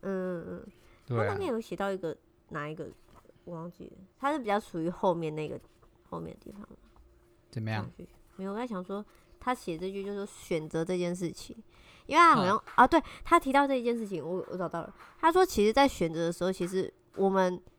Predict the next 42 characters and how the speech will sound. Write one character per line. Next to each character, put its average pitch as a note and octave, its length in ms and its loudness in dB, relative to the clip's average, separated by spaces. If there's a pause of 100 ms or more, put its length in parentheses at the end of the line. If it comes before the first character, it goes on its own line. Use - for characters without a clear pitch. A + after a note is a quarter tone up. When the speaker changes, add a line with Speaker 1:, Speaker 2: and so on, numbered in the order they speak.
(440)
Speaker 1:
我 G3 100 -2
们 G#3 100 6
好 G3+ 140 4
像 A#3+ 160 0
看 B3+ 220 0
似 A3+ 100 -2
都 G#3+ 100 -4
在 G#3+ 160 2
选 E3 240 -8
择 D#3 140 -8
说 F3 180 -4
自 F3+ 140 -10
己 E3+ 140 -4
应 - 200 -10
该 D#3 220 2
要 E3+ 340 4 (1400)
走 F#3+ 220 4
哪 F#3+ 180 4
条， E3 160 0
走 D3+ 200 -6
哪 F2+ 120 -14 (140)
条。 - 280 -6 (180)
哎， G#3+ 120 -4 (200)
但 G3+ 200 -4 (200)
我 F#3+ 80 -6
想 F3 180 0
要， F#3 120 6
我， F3 240 2
我 F3+ 200 0
应 F3 100 -2
该 F#3+ 140 2
怎 F3 80 -4
么 D#3+ 100 -6
讲？ - 140 -8 (720)
我 F3+ 100 2
在 A#3 120 0
看 A3+ 200 -6
这 G#3+ 80 -4
本 F3+ 160 -6
书， F3 140 -8
我 F3 80 -2
写， - 240 -12